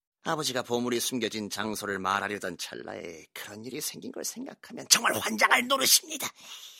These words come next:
죽기 전에 꺼내놓으신 금관 하나만 보더라도 숨겨진 보물이 얼마나 훌륭한 것들인지 짐작할 수 있습니다. 에이, 저희 형제는 이 금관 때문에 말다툼까지 했어요.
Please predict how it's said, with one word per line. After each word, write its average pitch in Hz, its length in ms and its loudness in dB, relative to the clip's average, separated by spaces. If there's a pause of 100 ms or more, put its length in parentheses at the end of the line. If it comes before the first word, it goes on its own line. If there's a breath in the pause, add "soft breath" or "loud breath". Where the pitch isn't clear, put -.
(640 loud breath)
죽기 - 260 6
전에 120 180 -2
꺼내놓으신 92 580 -2
금관 185 400 -2
하나만 202 360 -4
보더라도 359 440 -4 (180 loud breath)
숨겨진 311 540 0
보물이 247 300 -4
얼마나 247 440 -2
훌륭한 240 500 -2
것들인지 151 420 -8 (140)
짐작할 - 520 4
수 - 140 -4
있습니다. 98 640 -6 (880 loud breath)
에이, - 80 0 (1200 loud breath)
저희 254 280 0
형제는 240 360 -4
이 208 120 -4
금관 196 420 -4
때문에 311 260 -4
말다툼까지 233 720 0
했어요. 302 340 0